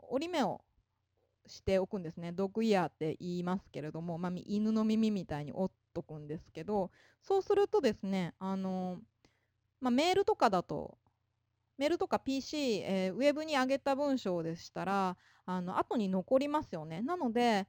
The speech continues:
こう、後々、後々読み返すとですね、かなり記憶が定着してるなっていうことを本当思いますので、ぜひ発信したり、人に伝えたりするっていうのは、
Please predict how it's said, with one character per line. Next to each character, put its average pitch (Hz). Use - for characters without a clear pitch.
こ -
う、 -
後 403
々、 294
後 269
々 359
読 311
み 302
返 302
す -
と 254
で 185
す -
ね、 156
か 302
な 254
り 175
記 -
憶 190
が 196
定 208
着 202
し -
て 214
る 214
な 269
っ -
て -
い 170
う 160
こ 156
と 147
を -
本 202
当 202
思 208
い 233
ま 247
す 247
の 170
で、 180
ぜ 370
ひ 240
発 -
信 240
し -
た 254
り、 175
人 254
に 247
伝 240
え 254
た 285
り 196
す -
る 214
っ -
て -
い 196
う 196
の 214
は、 269